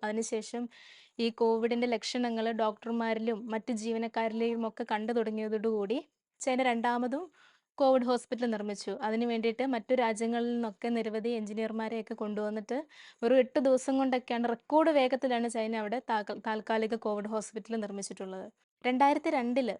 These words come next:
സാർസ് പടർന്നു പിടിച്ചപ്പോൾ ഇത്തരം ഹോസ്പിറ്റലുകൾ പണിത് വളരെയധികം ഉപകാരം ചെയ്തിരുന്നു. അന്നത് നാലായിരം പേർ ഏഴ് ദിവസം കൊണ്ടൊക്കെയാണ് അതിൻ്റെ പണി പൂർത്തീകരിച്ചത്. ഐസൊലേഷൻ വാർഡുകളും ഫാർമസികളും ലാബുകളും അങ്ങനെ എല്ലാവിധ അടിസ്ഥാന സൗകര്യങ്ങളോടും കൂടി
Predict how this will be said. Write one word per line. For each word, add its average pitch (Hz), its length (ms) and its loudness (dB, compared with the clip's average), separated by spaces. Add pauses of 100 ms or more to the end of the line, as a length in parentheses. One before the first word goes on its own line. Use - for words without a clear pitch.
സാർസ് 240 460 -4
പടർന്നു 233 380 -2
പിടിച്ചപ്പോൾ 220 560 -2
ഇത്തരം 226 260 -2
ഹോസ്പിറ്റലുകൾ 226 760 -4
പണിത് 220 400 -4
വളരെയധികം 214 480 0
ഉപകാരം 208 460 -2
ചെയ്തിരുന്നു. 190 480 -8 (500)
അന്നത് 269 460 2
നാലായിരം 240 580 2
പേർ 240 260 0
ഏഴ് 240 280 4
ദിവസം 233 360 0
കൊണ്ടൊക്കെയാണ് 226 460 -4
അതിൻ്റെ 214 200 -4
പണി 214 220 -6
പൂർത്തീകരിച്ചത്. 202 840 -6 (520)
ഐസൊലേഷൻ 240 600 2
വാർഡുകളും 214 640 0 (200)
ഫാർമസികളും 220 880 2
ലാബുകളും 214 640 2 (340)
അങ്ങനെ 233 240 0
എല്ലാവിധ 240 560 2
അടിസ്ഥാന 254 540 2
സൗകര്യങ്ങളോടും 247 800 2
കൂടി 240 240 0